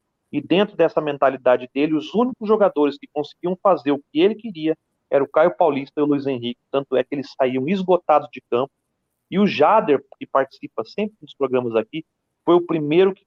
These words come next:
cantou a pedra na época, falou, "Do jeito que o Caio Paulista tá correndo,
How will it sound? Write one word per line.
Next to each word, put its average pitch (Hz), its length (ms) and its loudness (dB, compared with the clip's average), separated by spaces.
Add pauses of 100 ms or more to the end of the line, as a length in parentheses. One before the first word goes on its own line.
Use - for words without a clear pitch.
cantou 165 300 0
a 160 60 4
pedra 139 420 0
na 131 140 -2
época, 127 440 0
falou, 120 260 2
"Do 117 160 -4
jeito 156 400 0
que 190 60 -14
o - 40 -14
Caio 175 200 2
Paulista 170 420 0
tá 170 120 -2
correndo, 147 520 -2